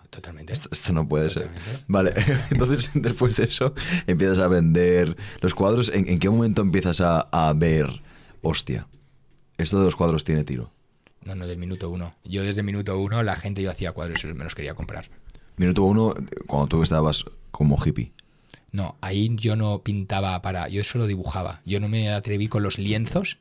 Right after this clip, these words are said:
Speaker 1: hasta más adelante, hasta bastante más adelante. De niño sí pinté con lienzos, con mi padre y eso, pero vamos, era como pruebas, ¿no? Pero yo le he tenido siempre muchísimo, muchísimo respeto al material. O sea, para mí un folio es, era una joya,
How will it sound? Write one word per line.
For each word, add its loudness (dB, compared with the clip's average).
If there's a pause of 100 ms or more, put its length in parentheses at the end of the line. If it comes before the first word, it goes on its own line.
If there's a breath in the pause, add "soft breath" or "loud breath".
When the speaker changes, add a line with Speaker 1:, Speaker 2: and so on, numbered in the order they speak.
(140)
Speaker 1:
hasta -8
más -8
adelante, -10
hasta -10
bastante -8
más -8
adelante. -12 (220 loud breath)
De 0
niño 2
sí 2
pinté -8
con -6
lienzos, -2
con -10
mi -10
padre 0 (380 loud breath)
y -4
eso, -4
pero -10
vamos, -10
era -10
como -10
pruebas, -8
¿no? -8 (360 loud breath)
Pero -8
yo -6
le -4
he -10
tenido -4
siempre -2
muchísimo, -2
muchísimo -6
respeto -6
al -4
material. -4 (460 loud breath)
O -20
sea, -8
para -6
mí -4
un -4
folio 4
es, -2
era -4
una -2
joya, -4